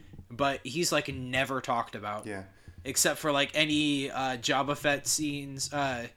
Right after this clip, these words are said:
Speaker 1: Jabba the Hutt scenes,
Speaker 2: Yeah.
Speaker 1: or when he tries to, I mean, do anything.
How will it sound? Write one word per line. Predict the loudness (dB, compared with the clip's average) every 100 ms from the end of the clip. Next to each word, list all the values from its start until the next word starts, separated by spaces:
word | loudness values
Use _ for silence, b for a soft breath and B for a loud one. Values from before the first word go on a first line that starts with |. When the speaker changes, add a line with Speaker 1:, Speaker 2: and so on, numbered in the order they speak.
| _ -20 2
Speaker 1:
Jabba | 4 6 4
the |
Hutt | 2 0 0
scenes, | 0 0 -2 -2 -2 -4
Speaker 2:
Yeah. | -12 -20 -20 -20 -8 -2
Speaker 1:
or | 2 2 2 2 -2 -8
when | -2 0 0
he | 0 -2 -2
tries | -2 2 2 2 0 -2
to, | -2 -2 -2 -2 -4 -6
I | -6 -6
mean, | -6 -4
do | -4 -2
anything. | -2 -4 -6 -10